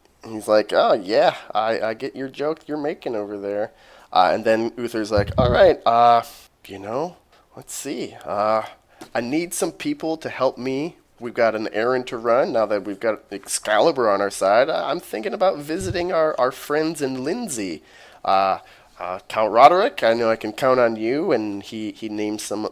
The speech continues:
other lords as well. Uh, and ev-, and they're all like, "Oh, yeah, of course we're coming with you. Yeah,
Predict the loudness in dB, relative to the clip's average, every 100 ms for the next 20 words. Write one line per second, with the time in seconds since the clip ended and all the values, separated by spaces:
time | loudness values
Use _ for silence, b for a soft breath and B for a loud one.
0 | 0 0 0 -2 0 0 -2 -6 -10 -10
1 | -8 -4 -2 -2 -4 -10 b b _ -6
2 | -4 -4 -6 -8 -10 -10 -12 -10 -4 -2
3 | 0 4 10 12 12 12 12 12 8 2
4 | 2 0 0 0 -2 -6 -8 -4 0 0
5 | 0